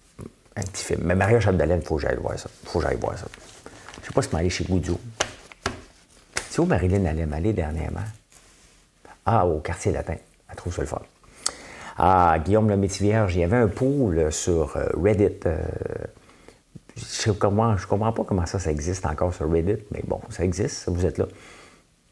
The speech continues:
Il y avait un pool à partir de, de, du moment qu'il s'était dévoilé qui était un peu,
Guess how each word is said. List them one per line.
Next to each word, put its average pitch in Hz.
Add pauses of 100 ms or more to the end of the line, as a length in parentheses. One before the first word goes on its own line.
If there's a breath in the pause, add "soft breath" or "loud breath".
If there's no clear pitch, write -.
(640)
Il 87
y 90
avait 101
un 101
pool 131
à -
partir 92
de, 76
de, 73
du 82
moment 92
qu'il 80
s'était 82
dévoilé 80
qui 73
était 73
un 85
peu, 110